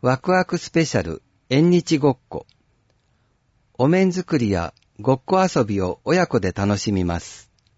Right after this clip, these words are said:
時、八月八日木曜、午前十一時から十一時四十分。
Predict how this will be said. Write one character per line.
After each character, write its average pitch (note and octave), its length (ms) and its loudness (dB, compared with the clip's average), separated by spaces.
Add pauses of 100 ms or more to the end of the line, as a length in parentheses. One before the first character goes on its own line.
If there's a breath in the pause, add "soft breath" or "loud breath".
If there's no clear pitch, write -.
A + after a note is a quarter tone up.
(840)
時、 B2+ 380 -2 (480)
八 C3+ 320 0
月 F3+ 260 0
八 D3 220 4
日 B2 380 -2
木 B2 320 -2
曜、 G#2+ 300 0 (580)
午 E3+ 180 2
前 C#3+ 240 2
十 C#3+ 260 2
一 D3+ 220 -2
時 B2+ 80 -2
か F#2 140 -6
ら E2 240 -8 (160)
十 D#3 240 2
一 F3 180 0
時 A2+ 160 0
四 G#2+ 220 2
十 G#2+ 160 -2
分。 D2+ 400 -10